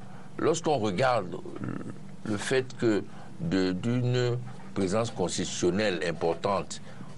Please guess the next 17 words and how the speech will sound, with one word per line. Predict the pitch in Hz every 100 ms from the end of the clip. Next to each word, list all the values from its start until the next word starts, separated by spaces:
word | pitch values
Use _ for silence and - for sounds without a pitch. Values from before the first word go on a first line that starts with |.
| -
en | - 90 90
début | 82 82 82 101
de, | 82 80
des | 73 76
années | 85 92
quatre-vingt-dix | 95 - 76 76 76 90 - - - - - - -
à | 90
aujourd'hui, | 90 - 92 92 104
à | 104
une | 101
présence | 90 92 98
constitutionnelle | 90 80 - - 85 95
faible, | 85 - 95 107 120 131 139 - - - - - -
cela | - 110
veut | 127 120
dire | 110 113
que, | - 104 104 101 -